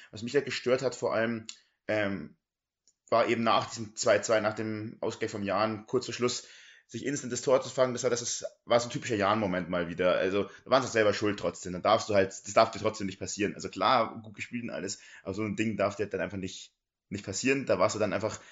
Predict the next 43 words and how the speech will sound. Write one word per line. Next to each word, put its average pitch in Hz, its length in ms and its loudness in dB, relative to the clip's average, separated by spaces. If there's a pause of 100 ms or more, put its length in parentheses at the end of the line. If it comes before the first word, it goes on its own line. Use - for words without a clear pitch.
(160)
noch - 140 -4
in 113 80 0
dieser 104 160 0
Euphorie, 110 440 -4
noch 113 380 -2 (200)
unkonzentriert, 120 720 -4
nicht 110 160 -6
gestaffelt 107 600 -2
und 90 120 -4
dann 98 140 -4
fängst 101 220 -6
du 98 40 -6
halt 95 140 -2
das - 120 -18
Ding. 95 200 -6 (400)
Naja, 82 360 -4 (360)
aber 85 240 -4
es, - 360 -6 (600)
<laughs> - 680 -10
es - 100 -14
war 95 200 4
so, 95 360 0 (1040)
man 123 160 0
kennt 117 240 2
solche 98 200 0
Situationen 95 420 -2
halt 85 80 -2
einfach, 92 240 -2
wenn 95 120 -2
man 90 80 -4
jetzt 90 160 -4
schon, 90 220 -4
sag 95 80 -4
ich 98 60 -2
mal, 87 100 -2
länger 87 220 -4
beim 90 120 -4
Jan 87 200 -4
dabei 87 320 0
ist. - 260 -6 (1080)
Und 98 320 -2
auch 101 140 0
ansonsten, 113 560 -2